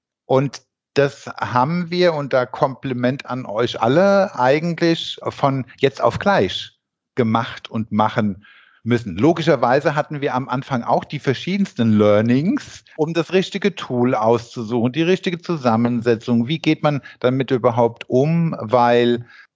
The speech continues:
im Hinblick eine virtuelle,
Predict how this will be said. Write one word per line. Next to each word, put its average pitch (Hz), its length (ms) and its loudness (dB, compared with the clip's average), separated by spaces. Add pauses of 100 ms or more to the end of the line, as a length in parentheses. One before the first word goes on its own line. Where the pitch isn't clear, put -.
(300)
im 123 180 -2
Hinblick 165 680 -2
eine 123 360 -2
virtuelle, 147 920 0